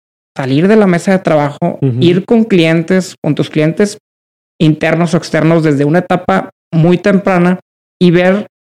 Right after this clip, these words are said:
Speaker 1: cómo están usando tu solución para saber si al final la van a terminar usando de la manera en que tú,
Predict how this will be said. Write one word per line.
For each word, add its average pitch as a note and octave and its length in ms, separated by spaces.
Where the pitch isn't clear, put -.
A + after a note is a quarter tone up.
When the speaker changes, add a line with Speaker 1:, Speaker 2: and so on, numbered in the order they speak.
Speaker 1:
cómo F#3 240
están G3+ 220
usando F#3+ 380
tu F#3 100
solución E3 560
para E3 200
saber G3 380
si G3 300
al D#3 220
final D#3 500
la D#3+ 120
van D3+ 140
a E3+ 120
terminar D#3+ 340
usando D#3+ 320
de E3 80
la D3+ 100
manera C#3 340
en D#3+ 100
que D3+ 120
tú, C#3+ 540